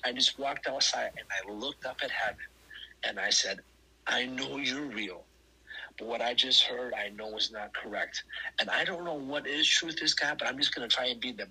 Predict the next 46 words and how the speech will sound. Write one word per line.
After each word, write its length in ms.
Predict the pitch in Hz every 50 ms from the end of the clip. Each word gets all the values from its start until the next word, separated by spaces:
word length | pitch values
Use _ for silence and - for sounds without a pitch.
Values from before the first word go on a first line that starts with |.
| 95 92
best 360 | - 113 127 135 - - -
person 380 | - - 127 131 131 - 113 107
that 120 | 101 107 110
I 120 | 113 117
can 200 | 120 - 123 117
be 160 | 107 120 117
because 360 | 104 101 113 - 117 107 - - -
I 140 | 123 120 120
know 300 | 123 123 123 123 117 107
that 240 | 95 95 - -
you're 120 | - 107 101
real." 380 | 98 101 104 98 90 87 87 - _ _ - - - - - - - - - -
And 100 | 107 110
it 100 | 104 104
wasn't 440 | 113 127 127 127 - 123 110 117 -
too 180 | - - 139
long 320 | 127 123 120 117 120 117 113
after 260 | 117 117 - - 117
that 260 | 107 110 110 113 - -
that 160 | 110 98 -
God 340 | - 123 123 110 110 107 104 -
introduced 500 | 117 110 107 110 - - 110 107 107 -
himself 300 | 104 98 - - - - -
to 100 | - -
me. 100 | 104 110
So 140 | 110 - 139
there's 160 | 135 131 - -
people 360 | - - - 95 92 - 151
like 240 | 147 151 143 147 - -
that 140 | 139 127 139
in 140 | 131 131
this 180 | 127 135 - -
life, 300 | 143 139 143 151 160 - - - - - - - - _
like 200 | - 120 123 - -
Abraham, 460 | 131 139 131 - - 135 131 131 123
that 100 | 117 107
are 60 | 113
walking 420 | 120 127 127 131 131 - - 131 127
around 400 | 123 127 131 131 139 131 131 113
that 100 | 107 110
we're 120 | 123 135
gonna 160 | 123 127 117 107
bump 300 | 98 - 131 135 127 -
into 280 | 147 135 131 - - 143
one 240 | 127 131 131 127 131
day, 280 | 123 131 131 135 131